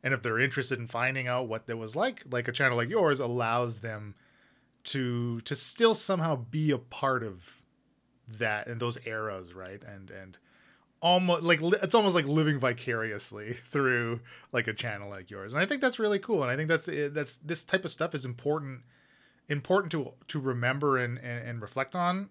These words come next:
uh, sometimes, because you're doomed to repeat history, right, if you, you forget your past kind of stuff, right? So I think, um, so much of what we enjoy now is, is, i-, it's always important to reflect on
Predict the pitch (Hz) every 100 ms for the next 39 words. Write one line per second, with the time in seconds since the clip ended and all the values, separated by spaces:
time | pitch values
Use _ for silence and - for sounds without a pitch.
0 | - 165 170 156 190 196 214 139 120 110
1 | - _ _ _ _ _ _ - 127 147
2 | 147 135 131 131 127 160 135 - _ _
3 | - 156 - 135 127 120 120 113 117 120
4 | 113 120 113 117 113 - 110 113 98 -
5 | 110 101 - 95 - 87 85 98 95 -
6 | - - _ - 143 135 131 123 135 127
7 | 123 117 110 104 101 - _ _ _ -
8 | 185 165 156 131 123 120 113 113 107 110
9 | 107 101 101 - _ _ _ _ _ _
10 | _ _ _ 147 131 120 113 107 - -
11 | - - 123 120 123 117 107 113 117 123
12 | 117 139 139 139 131 120 - 120 120 139
13 | 123 117 120 120 117 110 107 104 104 107
14 | 101 - 120 120 107 104 98